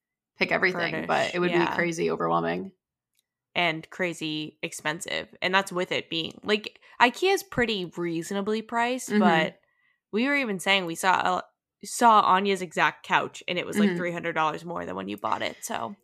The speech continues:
Speaker 1: Yeah, well, 'cause we got it in twenty twenty-one. I forget what it's called, but it's, like, one of the ones that pulls out. Um, and I remember distinctly it being five ninety-nine, and,
Speaker 2: Mm-hmm.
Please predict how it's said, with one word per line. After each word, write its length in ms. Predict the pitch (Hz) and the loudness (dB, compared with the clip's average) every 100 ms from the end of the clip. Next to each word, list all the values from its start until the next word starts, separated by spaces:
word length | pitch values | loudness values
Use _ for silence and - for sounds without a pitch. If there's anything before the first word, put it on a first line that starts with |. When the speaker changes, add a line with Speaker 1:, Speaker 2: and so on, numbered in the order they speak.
| - | 0
Speaker 1:
Yeah, 500 | 175 185 180 180 196 | 6 10 10 6 0
well, 160 | 208 208 | 0 2
'cause 140 | 220 | 2
we 100 | 226 | 4
got 180 | 226 233 | 8 8
it 80 | 233 | 8
in 60 | 208 | 2
twenty 240 | 220 202 | 2 0
twenty-one. 540 | 196 196 180 185 175 175 | 0 0 2 4 4 2
I 60 | |
forget 180 | 185 208 | 0 2
what 60 | 233 | 0
it's 100 | 226 | 2
called, 240 | 185 165 | 2 4
but 100 | 165 | 2
it's, 140 | 165 175 | -2 -2
like, 160 | 175 | 0
one 120 | 175 | 0
of 40 | 170 | 0
the 80 | 175 | 0
ones 200 | 170 175 | 0 0
that 140 | - | 0
pulls 260 | - 180 160 | 2 2 4
out. 400 | 160 165 190 - _ - | 4 6 4 -2 _ 0
Um, 420 | 190 180 165 160 | 4 6 6 2
and 160 | 170 180 | 0 2
I 280 | 175 175 - | 2 2 -6
remember 520 | 170 190 190 233 254 | -2 4 4 6 6
distinctly 680 | 190 202 190 185 175 165 - | 4 2 0 0 -2 -2 0
it 220 | 175 175 | -2 0
being 400 | 185 175 160 160 | 2 4 2 -4
five 340 | 170 180 170 170 | 6 8 8 4
ninety-nine, 800 | 165 151 147 - - - 208 220 - | -2 0 0 0 -2 -8 -14 -8 0
and, 280 | 185 170 | 0 2
Speaker 2:
Mm-hmm. 320 | 208 202 170 | -2 -2 -6